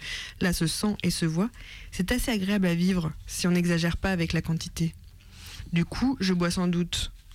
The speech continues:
beaucoup moins que d'autres, mais mon sentiment d'ivresse est à ma mesure, à la mesure de ma constitution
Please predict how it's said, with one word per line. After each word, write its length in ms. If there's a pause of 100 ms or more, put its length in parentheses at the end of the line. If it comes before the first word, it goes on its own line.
(100)
beaucoup 280
moins 320
que 160
d'autres, 460 (100)
mais 120
mon 120
sentiment 400
d'ivresse 600
est 160
à 40
ma 160
mesure, 520
à 80
la 120
mesure 300
de 80
ma 140
constitution 680